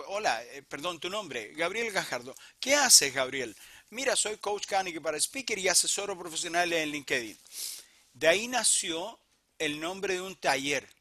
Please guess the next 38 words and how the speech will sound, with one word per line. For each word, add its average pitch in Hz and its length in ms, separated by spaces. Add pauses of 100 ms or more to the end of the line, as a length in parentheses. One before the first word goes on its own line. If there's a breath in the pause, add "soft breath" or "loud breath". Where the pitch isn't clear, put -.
(640 soft breath)
Lo 151 180
adapté 180 680 (120)
porque 170 320
en 151 80
realidad 160 320
no 170 220
es 220 60
lo 220 140
que 202 140
me 165 160
dicen 151 440
cuando 147 340
saben 156 340
que 165 100
soy 156 320
un 151 100
asesor 156 540
de 143 100
buenas 143 260
prácticas 151 480
en 143 80
LinkedIn, 143 460 (680 soft breath)
pero 147 220
lo 151 160
adapté, 185 680
eh, 151 60
de 165 100
esta 175 160
forma 190 300
porque 160 480
siempre 202 380
hay 185 100
damas 175 260
presentes 170 640
en 147 100
la 143 120
concurrencia 160 680
y 151 320